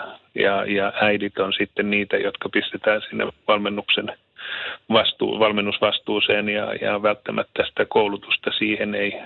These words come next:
ei kovinkaan paljon ole ehditty hankkia tai, ö, o-, ole annettu, niin, niin silloin syntyy tilanteita, joissa sitten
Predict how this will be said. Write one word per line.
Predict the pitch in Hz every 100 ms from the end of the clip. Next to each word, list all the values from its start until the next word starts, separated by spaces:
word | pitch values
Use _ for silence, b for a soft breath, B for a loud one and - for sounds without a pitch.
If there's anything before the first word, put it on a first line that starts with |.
| -
ei | 107 101 -
kovinkaan | - 104 98 101 104
paljon | 101 101 101
ole | 101 101 98 _ -
ehditty | 98 101 -
hankkia | 104 107 101 - 104 -
tai, | - 101 - - B B B B B B B _
ö, | 123 92 - _ 110 -
o-, | - - - - - - -
ole | 113 104 110
annettu, | 110 104 101 - 107
niin, | 104 107 107 107 - B 104
niin | 101 101
silloin | 107 101 98
syntyy | 117 101 107
tilanteita, | 110 107 101 - 110 -
joissa | 107 117 - -
sitten | 104 - -